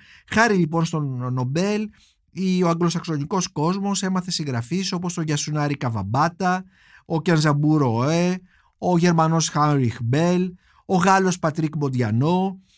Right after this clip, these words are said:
ο Αιγύπτιος Ναγκίμπ Μαχφούζ ή ο Ούγγρος Ίμρε Κέρτες. Δηλαδή, μη αγγλόφωνοι συγγραφείς που διαφορετικά δεν θα τους μάθαιναν ποτέ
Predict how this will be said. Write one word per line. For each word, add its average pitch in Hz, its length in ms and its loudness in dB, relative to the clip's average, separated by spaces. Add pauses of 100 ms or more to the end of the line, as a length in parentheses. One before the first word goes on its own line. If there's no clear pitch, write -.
(200)
ο 185 100 -4
Αιγύπτιος 175 600 2
Ναγκίμπ 147 420 0
Μαχφούζ 156 680 0 (280)
ή 208 160 0
ο 196 80 4
Ούγγρος 175 640 2 (300)
Ίμρε 175 300 2
Κέρτες. 120 540 0
Δηλαδή, 147 480 -2 (240)
μη 185 320 2
αγγλόφωνοι 135 580 0
συγγραφείς 151 460 -4
που 190 100 -8
διαφορετικά 160 800 -2
δεν 165 120 -2
θα 156 120 0
τους 131 140 -2
μάθαιναν 143 500 -2
ποτέ 151 460 -4